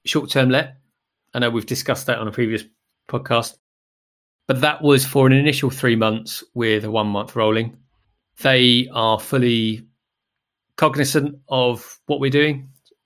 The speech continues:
obviously, 'cause they've been allowing people into the property. And so w-, we'll just keep them posted. So given that I think they've agreed to twenty-eight days notice both ways, we'll just keep them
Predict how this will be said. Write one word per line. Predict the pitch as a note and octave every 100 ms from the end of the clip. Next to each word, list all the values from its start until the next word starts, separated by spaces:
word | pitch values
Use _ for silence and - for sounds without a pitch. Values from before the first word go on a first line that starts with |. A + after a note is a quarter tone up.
| _
obviously, | C#3 C3 - C#3+ C#3+
'cause | - B2
they've | A2+
been | A#2+ G2+ - _ _ _ -
allowing | B2 A2+ A2
people | B2+ A#2
into | A2 B2
the |
property. | A2 B2+ - B2 B2 _ _ _ _ _ _ _
And | A2 A2+ A2+ A2 G#2+ - _ _ _ _ _ _ _ _ _ -
so | C3
w-, | D3
we'll | D3+ C#3+
just | C3+ -
keep | C3+
them | G#2
posted. | A2 G2 - G2
So | - C3+ A#2+ A#2 A#2
given | C3+ - C3 B2+ B2
that | A2+ A#2 A#2 - - - -
I | C3
think | - - A#2 A2 - - _ _ _
they've | B2+ A#2+
agreed | G#2+ B2+ A2+
to | A2+
twenty-eight | - A#2+ G#2+ A#2
days | A2 G#2
notice | A2 G#2 - G2 - - _ _ _ _ _
both | - A#2+ G#2+ A#2+
ways, | G#2 G2+ G#2 - - _ _ _ _ _ _ _ -
we'll | A#2+ G#2+
just | G#2+ -
keep | A2 -
them | G#2+ G#2 F#2+